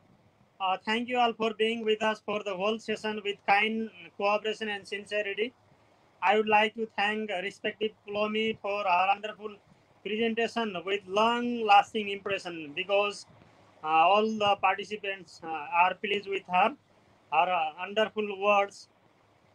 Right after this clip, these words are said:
Uh, uh, we, we would like to, uh,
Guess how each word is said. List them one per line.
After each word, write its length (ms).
Uh, 340
uh, 160
we, 260
we 400
would 100
like 380
to, 400
uh, 520